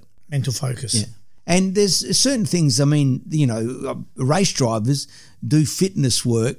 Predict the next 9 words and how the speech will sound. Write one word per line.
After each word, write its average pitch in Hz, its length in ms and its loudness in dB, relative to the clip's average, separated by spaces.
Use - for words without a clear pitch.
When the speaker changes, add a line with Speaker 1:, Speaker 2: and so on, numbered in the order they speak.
Speaker 2:
for 175 240 2
their 127 140 2
preparation. 98 720 -2
They 131 140 2
do 139 220 0
all 151 140 2
sorts - 520 0
of 120 280 0
drills 139 680 2